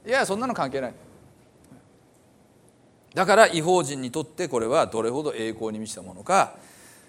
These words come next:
「あなたたちは分かってないだろうけど、これは大変なことなんだよ」っていうことを言ってるわけですね。この、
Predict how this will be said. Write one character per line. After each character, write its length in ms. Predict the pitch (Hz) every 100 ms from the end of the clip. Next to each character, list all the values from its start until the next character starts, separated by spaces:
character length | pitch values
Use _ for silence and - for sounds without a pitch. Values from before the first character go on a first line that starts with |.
| _ _ _ _ _ - -
「あ 120 | 139
な 100 | 147
た 100 | 151
た 100 | 143
ち 100 | 139
は 140 | 139
分 60 | 143
か 60 | 208
っ 100 | -
て 80 |
な 100 | 190
い 40 | 208
だ 120 | 196
ろ 80 | 196
う 20 |
け 80 | 180
ど、 100 | 165
こ 120 | 165
れ 20 |
は 60 | 156
大 180 | 175 185
変 100 | 208
な 100 | 214
こ 80 |
と 100 | 220
な 80 | 226
ん 80 | 208
だ 80 | 208
よ」 80 | 220
っ 20 |
て 180 | 220 180
い 40 |
う 40 | 160
こ 100 | 165
と 100 | 202
を 20 |
言 100 | 107
っ 20 |
て 180 | 95 95
る 60 | 90
わ 60 |
け 80 | 87
で 60 | -
す 80 |
ね。 160 | - 87 _ _ _ _ _ _ _ - - - - - _ _ _ _ _ _ _ _ -
こ 120 | 214
の、 420 | 226 214 - -